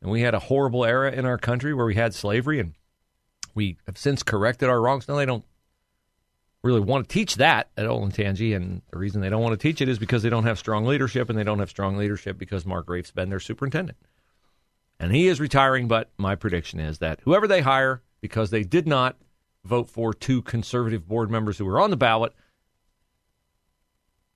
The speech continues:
they will get a superintendent who is even more devoted to wokeness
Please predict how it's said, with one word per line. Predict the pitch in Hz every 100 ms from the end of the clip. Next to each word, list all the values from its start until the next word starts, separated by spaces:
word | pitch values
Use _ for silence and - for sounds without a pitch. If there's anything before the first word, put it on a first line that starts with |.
| _ -
they | 139
will | 139 123
get | 107 104
a | 98
superintendent | 92 113 98 92 98 90 90
who | 87 85
is | 85 - _ _ _
even | 135 156 147 127
more | 123 127
devoted | 113 101 107 101 95 -
to | 101 92
wokeness | 82 139 139 107 101 -